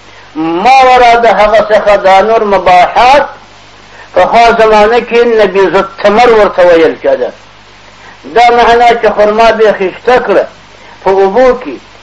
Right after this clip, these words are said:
یوه ورځ او دوې ورځې، بیا بیا هغه خرما لرې کړه، هغه اوبه بیا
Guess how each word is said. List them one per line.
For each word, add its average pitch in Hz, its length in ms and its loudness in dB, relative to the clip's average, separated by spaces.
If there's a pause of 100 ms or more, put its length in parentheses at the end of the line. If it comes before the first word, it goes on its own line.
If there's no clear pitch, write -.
یوه 196 400 2
ورځ 233 180 2 (160)
او 208 140 2
دوې 196 320 -2
ورځې، 202 400 -2 (420)
بیا 226 180 2
بیا 220 180 0 (120)
هغه 196 220 0
خرما 202 400 0
لرې 240 440 0
کړه، 202 280 2 (300)
هغه 185 200 2 (100)
اوبه 202 180 0
بیا 202 240 0